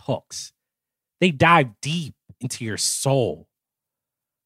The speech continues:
You could go to the forty forty Club, start tapping away if you see any of these guitar solos. You're like, "Damn, who is Mister Joe on this?" And I'm not saying that he's the most famous member of Fall Out Boy, but what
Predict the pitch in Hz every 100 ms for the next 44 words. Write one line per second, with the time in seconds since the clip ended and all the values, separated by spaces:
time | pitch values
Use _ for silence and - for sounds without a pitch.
0 | _ - 208 185 185 156 - 170 160 -
1 | 175 202 202 - 151 101 90 - 143 143
2 | - 220 226 165 156 294 392 - 214 -
3 | 214 190 180 180 180 175 240 - 214 196
4 | - 190 170 170 202 - 127 - 254 254
5 | 226 202 285 247 240 - 190 123 175 190
6 | 98 - - - 147 127 90 76 - 233
7 | 320 349 233 - 190 165 131 147 127 117
8 | 87 - _ - 95 107 78 - 85 80
9 | 78 - _ _ _ - - 123 104 87
10 | - 78 90 - 156 120 135 240 285